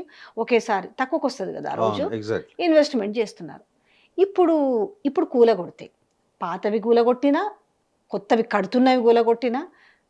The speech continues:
Speaker 1: నష్టపోయేది మళ్ళీ ఇప్పుడు కొనుక్కున్న వాళ్ళే కదా. ఇప్పుడు వీటిని కూలగొడితే ఏం చేయాలా?
Speaker 2: మంచి క్వశ్చన్ అండి ఇది. నా సలహా ఏంటంటే, జనరల్గా వ్యూవర్స్ కూడా చెప్తున్నానండి, మీరు వీడియోను ఒకటి కాదు పదిసార్లు చూడండి, ప్రతి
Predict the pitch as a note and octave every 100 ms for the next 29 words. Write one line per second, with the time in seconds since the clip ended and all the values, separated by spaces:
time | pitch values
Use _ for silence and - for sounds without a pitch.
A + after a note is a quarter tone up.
0 | G#3 A3 - F4 F4+ F4 D#4+ D#4 C#4 A#3
1 | B3+ C#4 A#3 A#3 A3 C#4+ D#4 D4 B3+ G3+
2 | F3+ F3 E3+ G3+ D4+ _ _ _ D4+ D4+
3 | G4 D#4 C4 C4 G3+ C4+ C4+ C4 C4+ A3+
4 | A3 F#3+ E3 D3+ - _ _ _ _ _
5 | _ _ C3 D3+ - D#3+ F3 D#3+ C#3 A#2
6 | A2 D3 F#3+ - _ _ - A2 C3 B2+
7 | B2+ C#3+ E3+ D#3+ C#3 C3 A2+ B2 B2 _
8 | _ _ _ _ - A#2+ D3 C#3+ C3 B2+
9 | D#3 D3+ D#3 D3+ D3 - - C3 B2 A2
10 | F#2+ - - - _ _ A#2+ A#2 B2 A#2+
11 | G#2+ C3 D3+ D3+ A#2+ C3+ B2+ C3 A#2 G#2
12 | G#2+ A#2 A2+ G#2 G2 F#2 G2+ - _ _
13 | _ _ _ A#2+ A#2+